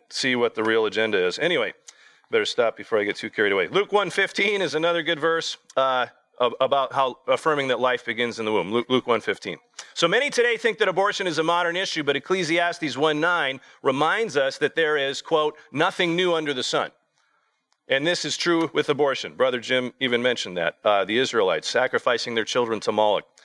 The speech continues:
This is not new. 'As long as there have been pregnancies, there have been some who did not want to be pregnant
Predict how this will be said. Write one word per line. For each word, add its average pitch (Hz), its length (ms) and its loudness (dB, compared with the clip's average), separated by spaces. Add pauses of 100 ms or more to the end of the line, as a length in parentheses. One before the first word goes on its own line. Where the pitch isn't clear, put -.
(120)
This 123 120 -6
is 113 140 -6
not 113 220 0
new. 104 200 0 (1400)
'As 127 140 0
long 190 280 2
as 151 60 -4
there 190 200 0
have 175 100 -6
been 170 140 -2
pregnancies, 196 720 -2
there 170 220 0
have 135 180 -4
been 165 300 0 (120)
some 180 300 0
who 165 140 0
did 165 180 0
not 165 220 0
want 170 220 0
to 165 100 -8
be 143 100 -2
pregnant 113 420 -2